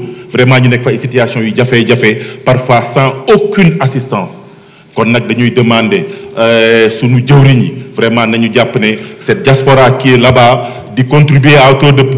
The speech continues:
mille à deux mille milliards, vraiment dañuy am ay jafe-jafe. Kon suñu nekkee ci kaso bi, vraiment te yépp xam nañu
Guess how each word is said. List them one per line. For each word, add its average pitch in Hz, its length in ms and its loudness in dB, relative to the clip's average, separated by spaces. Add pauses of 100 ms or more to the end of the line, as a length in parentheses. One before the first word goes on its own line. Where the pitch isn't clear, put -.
mille 170 260 6
à 139 120 4
deux 151 180 4
mille 156 200 6
milliards, 131 360 4 (240)
vraiment 123 260 0
dañuy 127 220 0
am 117 100 -6
ay 117 160 -4
jafe-jafe. 117 720 -2
Kon 127 180 2
suñu 160 200 4
nekkee 151 260 2
ci 127 140 0
kaso 135 240 2
bi, - 160 -4 (240)
vraiment 127 320 2
te 123 120 -2
yépp 127 520 0
xam 147 200 2
nañu 127 220 2